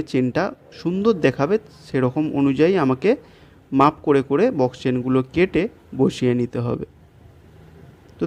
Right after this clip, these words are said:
দেখতে পাচ্ছ, এখন কিছু কাটিং আমি সাইডে লাগিয়ে দেবো। লাগিয়ে দিলে এবং ভেতরে কিছু রেজি বা কিছু কাজ আরও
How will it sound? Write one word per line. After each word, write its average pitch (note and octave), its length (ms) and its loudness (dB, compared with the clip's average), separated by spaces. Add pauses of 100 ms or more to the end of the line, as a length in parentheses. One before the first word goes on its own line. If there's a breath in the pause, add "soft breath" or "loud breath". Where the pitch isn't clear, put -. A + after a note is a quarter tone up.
দেখতে G3 260 2
পাচ্ছ, G#3+ 200 2 (220)
এখন F3 160 -4 (120)
কিছু E3+ 180 -6 (140)
কাটিং C3+ 280 0 (120)
আমি E3 180 0
সাইডে B2+ 280 2 (100)
লাগিয়ে D#3+ 340 2
দেবো। G3+ 180 4 (2500)
লাগিয়ে E3+ 400 4
দিলে D#3+ 200 6 (220)
এবং C#3 140 2 (140)
ভেতরে D#3+ 360 0 (680)
কিছু D#3 220 -2 (520)
রেজি D#3+ 340 4 (800)
বা C3 100 4 (160)
কিছু D3 180 -8 (180)
কাজ D3 160 4 (200)
আরও C#3+ 160 6